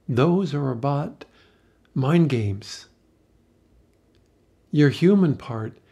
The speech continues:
actually would love to feel the love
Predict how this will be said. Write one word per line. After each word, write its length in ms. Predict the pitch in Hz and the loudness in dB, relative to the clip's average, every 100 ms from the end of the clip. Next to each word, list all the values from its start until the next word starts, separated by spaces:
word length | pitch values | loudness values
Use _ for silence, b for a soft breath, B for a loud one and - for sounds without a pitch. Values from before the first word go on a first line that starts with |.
| b b b | b b b
actually 340 | 143 143 - 151 | -4 -4 -2 -2
would 200 | 147 123 | -2 0
love 400 | 131 185 202 151 | 0 0 -2 -4
to 80 | |
feel 400 | - - 120 104 | -6 -4 -4 -4
the 140 | 95 101 | -6 -4
love 360 | 101 107 101 | -2 -2 -4